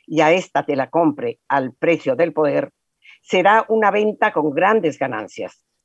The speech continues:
El primero de esos rendimientos, el poder y la posibilidad de la prolongación geográfica revolucionaria. Y entonces el eje será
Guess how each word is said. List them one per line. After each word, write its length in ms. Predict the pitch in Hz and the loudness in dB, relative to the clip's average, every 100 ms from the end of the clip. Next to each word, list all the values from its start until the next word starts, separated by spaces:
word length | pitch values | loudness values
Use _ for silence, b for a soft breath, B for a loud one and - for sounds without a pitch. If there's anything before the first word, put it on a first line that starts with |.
| _ _ | _ _
El 180 | 185 170 | -4 -4
primero 380 | 175 196 240 226 | -2 4 4 4
de 80 | |
esos 260 | 214 - 214 | 0 0 0
rendimientos, 840 | 190 156 156 160 160 151 160 - _ | 0 2 2 2 2 0 -4 -6 _
el 200 | 160 147 | -2 -2
poder 440 | 139 139 175 202 - - | -2 2 2 2 -4 -4
y 80 | |
la 120 | 147 143 | -2 -2
posibilidad 580 | 139 - 127 143 156 | -4 -4 -4 0 0
de 80 | 170 | 0
la 120 | 147 | -2
prolongación 840 | - 135 127 123 131 117 131 175 175 | -2 -4 -4 -6 -6 -6 -2 0 0
geográfica 600 | - 135 135 147 151 160 | 0 -2 -2 -4 -4 -6
revolucionaria. 840 | 156 113 117 - 117 107 92 - - b b b | -4 -6 -10 -12 -8 -8 -10 -18 -20 b b b
Y 140 | - 196 | -2 0
entonces 680 | 160 196 233 - 277 - _ _ | 2 2 0 2 -2 -2 _ _
el 160 | 160 151 | 0 2
eje 260 | 180 208 180 | 2 0 -4
será 440 | 156 143 180 | -2 0 -2